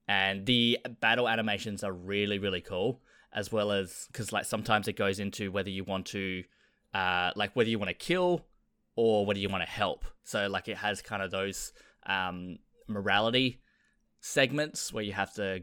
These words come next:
guess, or you have to choose where, like, which path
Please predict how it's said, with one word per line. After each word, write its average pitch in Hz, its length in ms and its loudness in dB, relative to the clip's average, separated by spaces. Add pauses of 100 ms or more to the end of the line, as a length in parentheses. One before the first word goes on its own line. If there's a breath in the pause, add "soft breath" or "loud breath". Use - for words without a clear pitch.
(100)
guess, - 440 -4 (260)
or 107 100 0
you 98 100 -2
have 101 200 -4
to 101 200 0
choose 101 560 -6
where, 95 260 0 (320)
like, - 160 -8
which - 400 -10
path - 400 -2